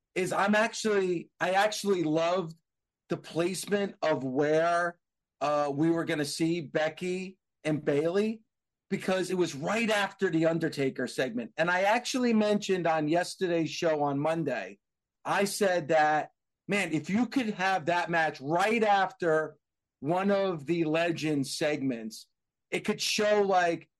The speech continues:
maybe some viewers that haven't watched wrestling in a while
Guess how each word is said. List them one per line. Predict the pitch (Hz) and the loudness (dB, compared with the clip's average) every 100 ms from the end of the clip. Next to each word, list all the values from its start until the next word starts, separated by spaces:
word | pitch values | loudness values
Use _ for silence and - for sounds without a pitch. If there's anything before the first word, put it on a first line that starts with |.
| _ 160 | _ 0
maybe | 185 202 | 0 0
some | 165 190 151 | 0 0 0
viewers | 170 196 190 180 | 2 4 4 2
that | 156 | 0
haven't | 156 180 214 | 0 0 2
watched | 220 208 196 | 2 2 2
wrestling | 196 190 202 170 | 0 0 0 2
in | 160 | 2
a | 147 | 2
while | 143 135 143 139 131 | 2 2 0 0 -2